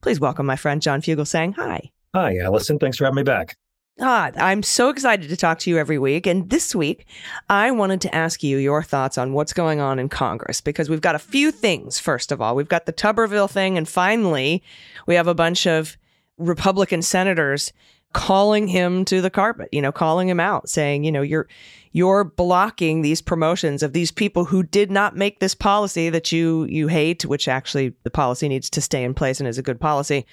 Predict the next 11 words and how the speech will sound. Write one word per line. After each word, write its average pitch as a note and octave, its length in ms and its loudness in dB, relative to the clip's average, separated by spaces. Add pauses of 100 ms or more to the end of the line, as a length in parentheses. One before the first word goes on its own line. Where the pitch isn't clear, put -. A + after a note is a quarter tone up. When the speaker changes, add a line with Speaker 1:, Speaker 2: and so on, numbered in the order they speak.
(200)
Speaker 2:
That's G#2 140 -4
right. B2+ 200 2 (220)
Speaker 1:
So A#3 160 2
let's D#4 220 0
start G4+ 340 2
there. D#3+ 260 4
What G3 160 0
are D#4 60 0
your A#3 160 0
thoughts G#3 380 0
on F3 260 0